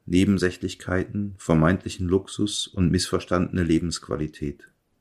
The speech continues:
Meine Wahl der Nahrung, was auch immer ich kaufe und tue, hat Einfluss auf die Wälder der Welt. Brennen sie oder bleiben sie?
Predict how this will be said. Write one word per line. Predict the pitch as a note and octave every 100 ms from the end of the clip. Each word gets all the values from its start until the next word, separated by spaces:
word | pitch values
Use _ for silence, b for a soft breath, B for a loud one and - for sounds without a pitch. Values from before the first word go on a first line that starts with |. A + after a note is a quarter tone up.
| _ _ _ _
Meine | - F2 E2
Wahl | E2+ F#2
der | F2
Nahrung, | F2 F#2 G2 E2 D#2+
was | E2
auch | E2 -
immer | G2+ F#2+
ich | - -
kaufe | F#2+ G2+ G2+ -
und | E2 -
tue, | G#2+ E2
hat | E2 -
Einfluss | F#2 G2 F2 E2
auf | -
die | F2+ E2
Wälder | E2+ E2+
der | E2 E2
Welt. | E2 D2+ - - _ _ _ D#2
Brennen | F2 G2 F2
sie | D#2 E2
oder | - E2
bleiben | D2+ E2 G2 F2
sie? | D2 C#2+ C#2+